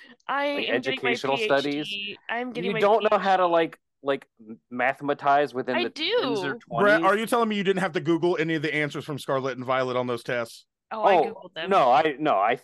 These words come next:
Speaker 2: I
Speaker 1: I
Speaker 2: failed the math. I just, I just to own it. I failed the math one
Speaker 3: N-,
Speaker 2: once.
Speaker 3: the language one is what I'm like, you can't, I wanna catch Pokemon. I don't wanna learn a new language.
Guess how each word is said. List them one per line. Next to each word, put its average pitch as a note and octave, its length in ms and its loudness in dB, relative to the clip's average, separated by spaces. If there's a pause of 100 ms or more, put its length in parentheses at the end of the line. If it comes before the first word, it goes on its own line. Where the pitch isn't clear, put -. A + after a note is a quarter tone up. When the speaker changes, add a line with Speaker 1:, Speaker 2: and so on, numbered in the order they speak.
(140)
Speaker 2:
I B2+ 80 4
Speaker 1:
I C#3+ 40 0
Speaker 2:
failed C#3+ 520 -2
the C3 60 -6
math. B2 240 -4
I D#3 80 2
just, F3 220 -10
I D#3+ 160 0
just - 460 -18
to C#3+ 100 -8 (140)
own C3+ 180 -2
it. G#2+ 100 -2
I E3 120 2
failed C3 340 -6
the G#2 80 -10
math G#2 340 -4
one E2+ 260 -16 (200)
Speaker 3:
N-, F#3 60 -4
Speaker 2:
once. G3 120 -2
Speaker 3:
the G#3 100 2
language A#3 500 0
one D#3 180 0
is D3 120 -4
what D#3 180 -2
I'm E3 160 0
like, D3+ 180 -4
you G3+ 140 -8
can't, A#3 280 -4
I E3 100 0
wanna C4 200 -2
catch D#3+ 220 -6
Pokemon. D#3+ 400 -4
I D#3 80 -4
don't B3 120 -2
wanna A3+ 160 -6
learn D3+ 300 -4
a C#3+ 40 -4
new B2+ 160 -6
language. G#2+ 560 -14